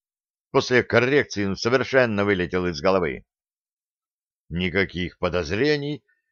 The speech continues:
Хозяин спокойно диктует цифры со своего дисплея. И их в записную книжку аппарата.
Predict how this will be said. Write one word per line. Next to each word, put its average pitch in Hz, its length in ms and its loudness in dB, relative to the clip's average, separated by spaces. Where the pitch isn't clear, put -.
Хозяин 151 520 6
спокойно 131 580 0
диктует 104 440 0
цифры 104 640 -2
со 135 240 0
своего 101 460 2
дисплея. 76 880 -4
И 175 140 -2
их 117 640 -4
в 110 120 -10
записную 104 540 -4
книжку 101 500 -4
аппарата. 98 880 0